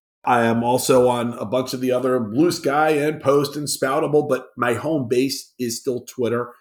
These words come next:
for now. And I also stay pretty active on media and news interviews. Um, and I'm really thankful for those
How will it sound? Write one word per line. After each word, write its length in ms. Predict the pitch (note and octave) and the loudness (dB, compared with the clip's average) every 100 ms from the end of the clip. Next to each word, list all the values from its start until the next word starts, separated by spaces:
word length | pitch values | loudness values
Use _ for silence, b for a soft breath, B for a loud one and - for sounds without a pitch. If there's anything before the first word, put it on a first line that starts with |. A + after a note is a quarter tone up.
| - | -10
for 120 | A#2 | -6
now. 420 | B2+ G#2+ E2+ F#2+ b b b b - | -4 -4 -4 -6 b b b b -2
And 120 | D3+ | 0
I 80 | D#3+ | 2
also 540 | F3 E3+ F#3+ F3+ - | 0 2 4 2 -2
stay 340 | - - D3+ D3 | -12 2 2 2
pretty 320 | D3 D3 D3+ | 0 -2 -2
active 440 | A#2+ C3 - D3 C3 - | -6 -6 -2 -4 -4 -4
on 420 | B2 A#2 A2+ G#2 | -2 -2 -6 -4
media 440 | A2+ A#2 A#2 A#2+ | -4 -2 -2 -4
and 240 | A#2 A#2 G#2+ | -2 -2 -2
news 220 | A2 G#2 | -2 -2
interviews. 760 | B2 B2+ A#2+ C3+ C#3+ C#3+ C#3 b b b b | -2 -4 -2 -2 0 -2 -6 b b b b
Um, 640 | A2 G#2+ G#2 G2 G2 G#2 | -6 -4 -2 -2 -4 -6
and 100 | G#2+ | -6
I'm 160 | G#2+ A2 | -4 0
really 240 | B2 B2 | 2 2
thankful 520 | A2+ - A2 A2 C3+ B2 | 0 -4 -4 -2 -4 -2
for 100 | A#2+ | 0
those 580 | A2+ A#2 A#2 - - | 2 4 2 -2 -12